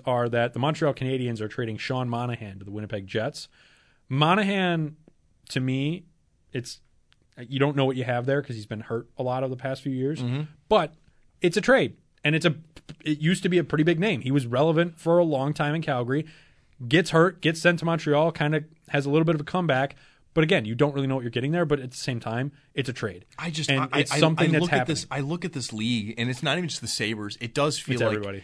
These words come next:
Speaker 2: it, yeah, it feels like N H L G Ms don't wanna do anything. They just
Speaker 1: Nope.
Speaker 2: wanna draft guys and then keep the prospects there and then not really doing anything. And then there's a few teams that wanna get a little aggressive. Like, we were taking calls yesterday on Show with the Bulldog about teams you hate. You know,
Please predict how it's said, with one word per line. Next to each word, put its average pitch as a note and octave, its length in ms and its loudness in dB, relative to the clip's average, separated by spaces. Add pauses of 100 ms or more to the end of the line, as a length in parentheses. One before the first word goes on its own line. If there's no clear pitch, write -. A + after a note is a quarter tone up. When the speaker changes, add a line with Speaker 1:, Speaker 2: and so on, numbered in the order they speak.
Speaker 2:
it, F3+ 140 -6
yeah, F#3+ 240 2
it D#3 160 -4
feels F#3 160 -2
like E3 120 -2
N D3+ 120 -4
H E3 160 -6
L D#3 100 0
G C3+ 260 -8
Ms C3+ 460 -8 (160)
don't D#3+ 240 2
wanna C#3 220 -2
do A#2 220 -4
anything. G#2 520 -6
They B2 100 -2
just C3 200 -2
Speaker 1:
Nope. D#3+ 60 -6
Speaker 2:
wanna D3+ 180 -2
draft A#2+ 400 -2
guys A2 340 0
and A2+ 100 -8
then G#2+ 100 -6
keep C3 240 -8
the C3 60 -12
prospects A#2 600 -2
there G#2 260 -4
and A2 80 -6
then B2 80 -4
not D3+ 240 0
really B2+ 200 -4
doing A2 280 -8
anything. B2+ 380 -10 (160)
And A3+ 120 -16
then E4 60 -4
there's D4 160 2
a F#3+ 60 -2
few D#3 180 -4
teams D3+ 240 -2
that C#3+ 80 -6
wanna C3 200 -2
get B2 100 -4
a - 20 -6
little A#2 160 -4
aggressive. A#2 560 -4
Like, C#3+ 200 0 (420)
we D#3+ 100 -4
were A3+ 80 -4
taking E3 240 -4
calls C3+ 240 -2
yesterday B2 240 -8
on G#2+ 60 -10
Show C3+ 100 -12
with A#2+ 80 -14
the A2 80 -12
Bulldog G#2 400 -6 (240)
about C3 240 0
teams C#3+ 320 -4
you A2+ 60 -8
hate. - 400 -8 (380)
You A2 100 -10
know, G2 140 -8